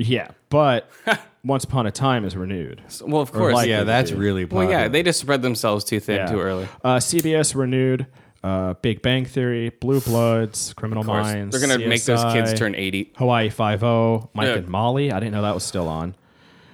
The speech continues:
Speaker 1: Uh, N C I S, N C I S Los Angeles.
Speaker 2: Nice.
Speaker 1: Two Broke Girls and Two and a Half Men. I didn't realize that was still going.
Speaker 2: Two and a Half what?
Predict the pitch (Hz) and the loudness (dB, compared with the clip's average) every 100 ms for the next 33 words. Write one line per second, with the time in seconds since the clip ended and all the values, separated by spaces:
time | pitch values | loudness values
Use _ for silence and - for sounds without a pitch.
0 | - - 104 98 90 92 110 - 156 156 | -20 -4 0 0 0 -2 -4 -2 2 4
1 | 180 170 180 - 110 101 117 113 104 - | 4 2 0 -2 -4 -2 -2 -2 -4 -6
2 | 92 101 113 107 104 107 110 90 - - | -6 -4 -2 -2 0 4 4 2 -6 -14
3 | - - _ - 147 131 135 120 123 123 | -20 -20 _ -4 -2 0 0 0 2 2
4 | 120 104 - 160 196 165 160 139 - 85 | 0 -6 -8 -8 -8 -8 -10 -12 -14 -12
5 | 127 - 76 87 104 110 107 98 95 120 | -12 -12 -14 -12 -12 -10 -8 -8 -8 -8
6 | 113 82 76 69 69 73 _ _ _ _ | -10 -14 -16 -16 -18 -20 _ _ _ _
7 | _ _ - - - 120 117 104 107 | _ _ -20 -8 0 2 2 0 -2